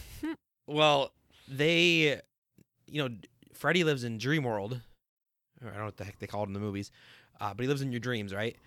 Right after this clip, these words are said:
Speaker 2: And Jason's trying to kill these people in real life.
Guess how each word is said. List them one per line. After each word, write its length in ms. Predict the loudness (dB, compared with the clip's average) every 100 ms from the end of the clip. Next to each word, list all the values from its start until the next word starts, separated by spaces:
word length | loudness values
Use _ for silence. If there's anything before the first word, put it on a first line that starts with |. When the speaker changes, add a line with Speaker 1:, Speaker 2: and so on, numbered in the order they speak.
| -20 -20 _ _ _ _ -10
Speaker 2:
And 360 | -4 -2 -2 -2
Jason's 460 | 0 0 0 -4
trying 200 | -4 -4
to 60 | -6
kill 220 | -4 -4
these 520 | -4 -6 -6 -10 -12 _ _ _ _ _ _
people 320 | -16 -10 -8
in 140 | -6 -2
real 160 | 0
life. 240 | 0 -4